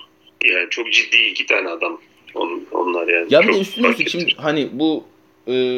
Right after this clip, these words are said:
Speaker 2: Curry'li Warriors hanedan döneminin playoff'larda en büyük aşı topu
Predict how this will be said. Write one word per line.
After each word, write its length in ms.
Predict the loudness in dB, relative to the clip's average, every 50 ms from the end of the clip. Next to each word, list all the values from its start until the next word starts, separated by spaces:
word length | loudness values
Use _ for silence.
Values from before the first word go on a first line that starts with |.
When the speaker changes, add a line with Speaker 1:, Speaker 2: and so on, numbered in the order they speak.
| 0 0 0 0 -2 -2 -4 -8 -6
Speaker 2:
Curry'li 300 | 0 2 2 4 4 4
Warriors 500 | 2 4 4 4 6 6 4 2 2 2
hanedan 420 | 2 2 2 2 2 2 2 4
döneminin 400 | 4 2 4 4 2 0 0 -2
playoff'larda 580 | -2 -2 -2 -2 0 2 2 2 2 2 0 0 2
en 240 | 2 2 2 2 0
büyük 180 | -2 -2 0
aşı 260 | 2 2 0 0 -2
topu 260 | 0 0 0 0 0